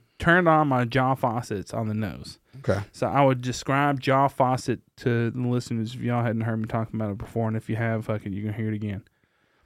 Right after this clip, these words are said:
Speaker 1: So when you smell something, the jaw faucet to me is when you're, when you salivate, when you start to, your, your mouth kind of explodes because you're taking in so much flavor that,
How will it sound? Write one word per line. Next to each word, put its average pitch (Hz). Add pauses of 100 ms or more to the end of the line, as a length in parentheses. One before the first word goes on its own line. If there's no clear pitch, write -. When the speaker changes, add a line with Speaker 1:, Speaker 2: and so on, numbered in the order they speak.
(100)
Speaker 1:
So -
when 123
you 110
smell 131
something, 143
the 110
jaw 117
faucet 110 (240)
to -
me 120
is 127
when 123
you're, 110 (100)
when 117
you 110
salivate, 101
when 120
you 113
start 120
to, 117 (480)
your, 120
your 117
mouth 120
kind 120
of 110
explodes 127
because 120
you're 110 (720)
taking 139
in 123
so 123
much 131
flavor 127 (500)
that, 110